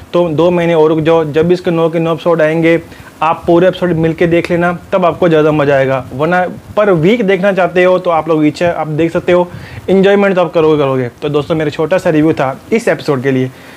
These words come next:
अच्छा लगा इस video को like ज़रूर कीजिए और comment में बताना क्या आप भाई week episode देखोगे या जब मैंने कहा था आप complete एपिसोड आएंगे तब देखोगे। जो भी की राय हो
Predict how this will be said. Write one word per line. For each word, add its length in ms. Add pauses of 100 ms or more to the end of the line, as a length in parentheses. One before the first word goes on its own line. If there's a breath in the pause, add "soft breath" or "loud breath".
(200 loud breath)
अच्छा 220
लगा 200
इस 120
video 200
को 60
like 200
ज़रूर 160
कीजिए 260
और 220
comment 320
में 80
बताना 340 (280)
क्या 120
आप 120
भाई 220
week 240
episode 300
देखोगे 400 (460 loud breath)
या 80
जब 140
मैंने 240
कहा 140
था 80
आप 100
complete 460
एपिसोड 260
आएंगे 160
तब 140
देखोगे। 400
जो 260
भी 160
की 120
राय 180
हो 120